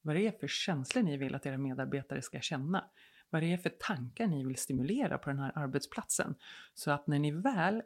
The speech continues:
kravställer vad det är för adress, hur stor ytan ska vara, vad ni ska stoppa in för möbler, hur det här flödet ska se ut, om det ska vara ett King-kontor eller någon annan slags kontor. Då ska ni vara jätteduktiga kravställare på den där platsen.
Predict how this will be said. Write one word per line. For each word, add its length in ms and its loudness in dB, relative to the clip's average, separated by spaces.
kravställer 840 2
vad 180 2
det 60 2
är 60 -2
för 260 -4
adress, 680 -2
hur 80 2
stor 320 -2
ytan 380 0
ska 180 -4
vara, 220 -2
vad 100 2
ni 80 2
ska 140 -4
stoppa 280 -4
in 120 2
för 160 -4
möbler, 760 4
hur 160 2
det 60 0
här 80 -4
flödet 500 0
ska 180 -6
se 140 0
ut, 300 2
om 100 2
det 80 -2
ska 160 -4
vara 180 -2
ett 180 -10
King-kontor 640 4
eller 140 2
någon 160 4
annan 260 8
slags 280 -2
kontor. 400 2
Då 120 2
ska 180 2
ni 140 4
vara 300 0
jätteduktiga 800 -2
kravställare 840 0
på 80 0
den 100 2
där 80 0
platsen. 560 -4